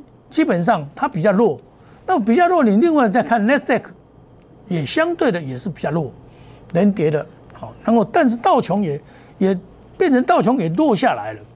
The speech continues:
道琼也跌了两天嘛。那台股当然会受影响，你说不会影响，影响，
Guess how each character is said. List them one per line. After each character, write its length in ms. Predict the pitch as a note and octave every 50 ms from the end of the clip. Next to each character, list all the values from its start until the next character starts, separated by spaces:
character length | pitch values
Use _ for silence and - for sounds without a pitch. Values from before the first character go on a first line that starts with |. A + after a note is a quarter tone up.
| - - - - - - - - - - - - - - - - - - - - - - - - - - - - - - - - - - - - - - - - - - - - - - - - - -
道 180 | - D4 A#3
琼 180 | E3+ E3+ F#3+ G3
也 100 | E3+ C#3+
跌 180 | C3+ - D3 D#3
了 100 | D#3 C#3+
两 220 | B2 G#2+ G2+ G2+
天 220 | - - C3 A2 G#2+
嘛。 140 | G#2+ G2 - - - - - - - - - - -
那 120 | - C#4+
台 240 | A#3 - - - B3+
股 160 | A#3 - F3
当 160 | D#3+ - G3+ F#3
然 160 | D#3+ D#3+ E3
会 80 | E3
受 220 | D3+ - - E3 D3
影 200 | C#3 C#3 D3 D#3+
响， 160 | - - A2+ B2 C#3+
你 100 | D3+ C#3+
说 160 | C3 G#3+ G#3+
不 160 | G3 - G#3
会 120 | G#3+ G3+
影 160 | F3+ E3+ F3+ C#3
响， 160 | D3 C#3 D3+
影 160 | D3 E3 F3
响， 160 | - D3+ -